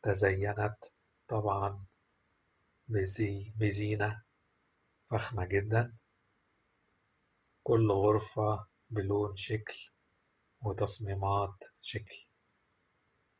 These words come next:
حاجة تليق بالأميرة. وادي الصور اللي نشرها ستيفن رونالد اللي هو المصمم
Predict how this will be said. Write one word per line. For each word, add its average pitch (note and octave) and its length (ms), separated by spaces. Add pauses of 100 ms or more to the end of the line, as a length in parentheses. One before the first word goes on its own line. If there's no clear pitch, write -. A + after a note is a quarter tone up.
(180)
حاجة G2+ 300
تليق G#2+ 360
بالأميرة. G#2 500 (580)
وادي A2 560
الصور G#2 600
اللي G2+ 140
نشرها G#2 420
ستيفن G#2+ 420
رونالد A2 640 (1040)
اللي G#2 160
هو G2+ 180
المصمم A2 800